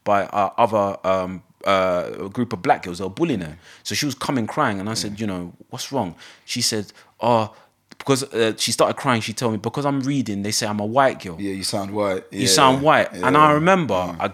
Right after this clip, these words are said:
Speaker 1: got those girls and I, I let it rip.
Speaker 2: Mm.
Speaker 1: I, I, I was so fuming. I said,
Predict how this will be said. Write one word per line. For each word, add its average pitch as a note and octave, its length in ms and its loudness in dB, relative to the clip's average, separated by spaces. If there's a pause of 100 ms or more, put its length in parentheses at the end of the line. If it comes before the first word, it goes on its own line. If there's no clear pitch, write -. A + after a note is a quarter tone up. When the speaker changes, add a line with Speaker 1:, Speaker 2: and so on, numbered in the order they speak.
Speaker 1:
got - 220 0
those A2 200 -2
girls F#2 280 -4
and A2 180 -6
I, G#2+ 100 -2 (180)
I G#2 80 2
let A#2+ 220 0
it G#2+ 160 -4
rip. G#2+ 380 -4 (140)
Speaker 2:
Mm. F#2+ 220 -8
Speaker 1:
I, A2 160 4 (120)
I, G#2+ 100 2 (100)
I A#2+ 80 6
was B2 160 2
so E3 580 4
fuming. C3 560 -4
I G#2+ 80 -10
said, B2 280 -4